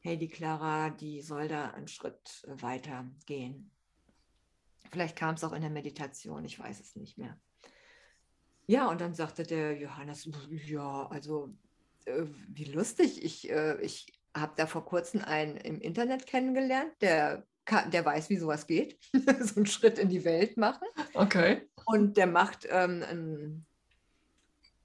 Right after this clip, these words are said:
Speaker 1: äh, ein Seminar im, im April. Äh, dreiundzwanzigsten bis fünfundzwanzigsten April war das, glaub ich. Ähm, in den U S A sitzt der, in Santa Barbara, das ist der Jack Canfield.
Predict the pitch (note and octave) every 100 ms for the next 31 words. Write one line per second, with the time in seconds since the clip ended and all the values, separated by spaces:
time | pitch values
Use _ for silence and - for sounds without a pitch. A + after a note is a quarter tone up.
0 | - D#3+ D#3 E3+ E3 E3 D#3 D3 C#3+ F#3
1 | - A#3 - - - F3+ - _ _ _
2 | _ _ F3+ F3+ - G3 - - _ _
3 | _ _ _ _ _ _ _ - E3 -
4 | _ - E3 D#3+ D#3 _ - - E3+ F#3
5 | E3+ - D#3+ - F#3 F3+ D#3+ D#3+ - -
6 | D#3 D3 G#2+ - - B2 - - - D#3
7 | C#3+ C#3 - _ _ _ _ _ - E3+
8 | E3 D#3 - - G3 B3 A#3 - G3 F#3+
9 | F#3 - D3+ D3+ D#3 D3 C3+ C3+ G#3+ G#3+
10 | G3 F3 E3+ - - - - G3 G3+ G3+
11 | G#3 G3+